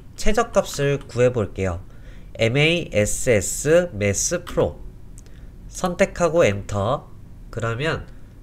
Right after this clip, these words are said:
요 치수가 나오면 정답이 되는 겁니다. 결국은 여기서 사용된 테이퍼 페이스, 무브 페이스, 로테이트 페이스,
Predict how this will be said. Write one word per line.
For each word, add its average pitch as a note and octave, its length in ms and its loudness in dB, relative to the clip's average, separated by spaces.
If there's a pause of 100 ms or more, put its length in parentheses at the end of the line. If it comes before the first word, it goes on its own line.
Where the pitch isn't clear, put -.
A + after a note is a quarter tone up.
(120)
요 C#3+ 220 2
치수가 G3+ 680 4
나오면 B2 680 2
정답이 G#2 600 -2
되는 C#3+ 260 0
겁니다. F#2+ 480 -4 (1040)
결국은 C#3 920 4
여기서 G#2+ 460 -2
사용된 D#3 680 2 (760)
테이퍼 G#3 480 4
페이스, D3 640 0 (300)
무브 D#3+ 460 2
페이스, G3 680 2 (100)
로테이트 D#3 640 0
페이스, D3 560 0